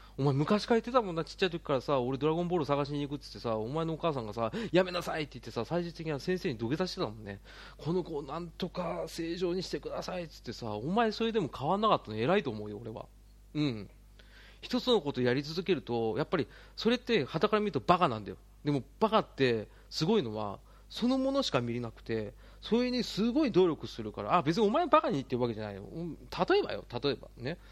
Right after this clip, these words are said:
えーと、そのまま生きるんだよ。ちょっとずつ盲信だよ、お前は。お前はイノシシだよ。イノシシじゃないな。あ、ごめんな、お前な。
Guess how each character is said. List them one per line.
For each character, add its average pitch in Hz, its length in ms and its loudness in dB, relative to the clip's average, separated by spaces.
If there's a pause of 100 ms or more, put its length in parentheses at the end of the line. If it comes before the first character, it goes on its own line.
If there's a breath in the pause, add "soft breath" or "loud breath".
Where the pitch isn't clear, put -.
(360 loud breath)
え 120 280 0
ー - 40 -16
と、 117 180 -4
そ 214 200 0
の 220 140 4
ま 196 60 2
ま 147 60 0
生 151 100 -2
き 254 140 0
る 214 100 0
ん 117 40 -4
だ 101 60 -6
よ。 101 80 -8 (140)
ち - 100 0
ょ - 20 2
っ - 20 -10
と 226 100 0
ず 120 80 -4
つ 117 40 -6
盲 123 240 2
信 135 220 -4
だ 107 80 -6
よ、 - 100 -10
お - 40 -14
前 - 80 -14
は。 - 100 -14 (260)
お 120 100 -4
前 233 140 6
は 190 60 0
イ 147 100 -2
ノ 262 120 2
シ 302 160 2
シ 117 120 -6
だ - 60 -14
よ。 - 60 -18 (320)
イ 143 140 0
ノ 240 80 4
シ 262 140 2
シ 208 100 0
じ 123 60 -2
ゃ 110 40 -2
な 127 120 -2
い 110 60 -4
な。 165 200 -4 (100)
あ、 - 60 -14
ご 117 180 -6
め 170 120 -2
ん 190 40 -4
な、 220 120 -2
お 117 80 -6
前 131 220 -6
な。 202 180 -4